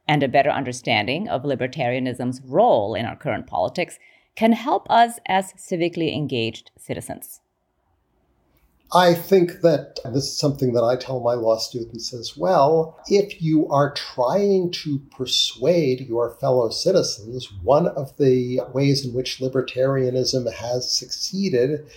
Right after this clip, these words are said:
Speaker 2: is by offering a vision of freedom that is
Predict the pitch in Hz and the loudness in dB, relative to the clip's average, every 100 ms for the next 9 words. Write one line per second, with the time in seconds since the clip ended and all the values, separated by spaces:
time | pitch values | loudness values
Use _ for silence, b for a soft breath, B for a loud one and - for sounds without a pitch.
0 | B B 294 185 175 - 151 156 170 - | B B 2 4 4 2 4 4 0 2
1 | 139 139 - 156 151 156 165 - 147 143 | 2 2 0 -2 0 -2 -6 0 2 2
2 | - 123 131 - 151 151 165 151 - - | -2 -2 0 0 0 0 0 -2 -6 -4
3 | 165 226 - 143 147 143 143 156 151 151 | -2 0 0 0 2 0 0 -4 -2 0
4 | 143 | -2